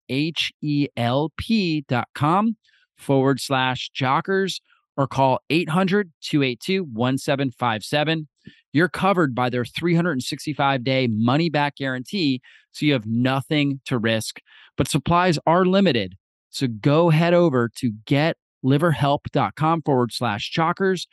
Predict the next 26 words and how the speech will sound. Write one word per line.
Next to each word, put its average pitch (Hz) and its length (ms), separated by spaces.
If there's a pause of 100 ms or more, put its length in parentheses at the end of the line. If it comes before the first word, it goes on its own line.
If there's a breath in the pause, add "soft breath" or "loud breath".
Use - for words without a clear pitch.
(320 soft breath)
or 135 60
call 143 260
toll-free 165 540
at - 120
eight 139 160
hundred 160 380
two 139 160
eight 120 120
two 180 200
one 127 240
seven 123 260
five 117 280
seven 127 340
now 117 380 (380 soft breath)
to 147 80
order 123 320
Liver 139 340
Health 147 260
Formula 170 440
and 120 120
claim 123 260
your 107 120
five 139 460
free 165 340
bonus 127 520
gifts 113 400